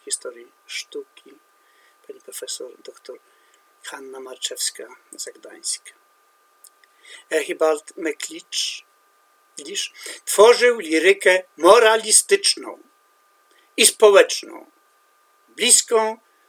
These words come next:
rooseveltowskim ideom tak zwanego Nowego Ładu. MacLeish miał potwierdzić, że rolą poety było przywrócenie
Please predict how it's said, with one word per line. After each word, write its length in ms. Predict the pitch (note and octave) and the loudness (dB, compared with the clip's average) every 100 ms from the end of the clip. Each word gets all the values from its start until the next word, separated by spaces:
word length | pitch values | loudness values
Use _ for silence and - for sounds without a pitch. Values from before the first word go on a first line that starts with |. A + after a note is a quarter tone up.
| - | -10
rooseveltowskim 840 | F3+ F3+ G3 D#3+ F#3+ - - E3+ | -6 -2 -2 2 2 2 -2 -4
ideom 380 | D#3+ D#3+ D#3+ D#3 | 0 4 6 4
tak 160 | D#3+ - | -2 -4
zwanego 540 | D3+ D3 C#3 D3 C#3 _ | -4 -2 -2 0 -2 _
Nowego 720 | F3 F3 D#3+ F3 E3+ D#3+ D#3 - _ _ | -4 -2 2 4 4 4 2 -2 _ _
Ładu. 540 | B2 C#3+ D#3+ D#3+ - - _ _ _ _ _ _ _ - | -10 0 2 0 -4 -18 _ _ _ _ _ _ _ -20
MacLeish 600 | - - D#3 - - - _ _ _ _ _ - - _ - | -14 -12 -10 -10 -10 -16 _ _ _ _ _ -20 -20 _ -6
miał 160 | D3+ | -6
potwierdzić, 920 | - - - D#3 C#3 C#3 F3+ - - _ _ _ _ _ _ _ _ _ _ | -6 -8 -2 -2 -2 -6 -14 -12 -12 _ _ _ _ _ _ _ _ _ _
że 300 | C#3 C#3+ C3 | -12 -12 -4
rolą 520 | C#3+ G#3+ C4 C4+ A3+ | 6 8 8 6 4
poety 640 | - G#3 A3+ B3+ - C#3 - _ _ _ _ _ _ _ _ | 6 8 8 6 -2 -12 -14 _ _ _ _ _ _ _ _
było 520 | E3+ E3 F3 A3+ D#4 D#4+ _ _ _ _ _ _ _ _ _ _ _ | 2 4 4 4 0 -14 _ _ _ _ _ _ _ _ _ _ _
przywrócenie 1120 | - - F#3+ F3+ F#3+ F3 - G3 G#3 G#3+ A3 | 2 4 4 2 -2 0 4 6 6 2 -2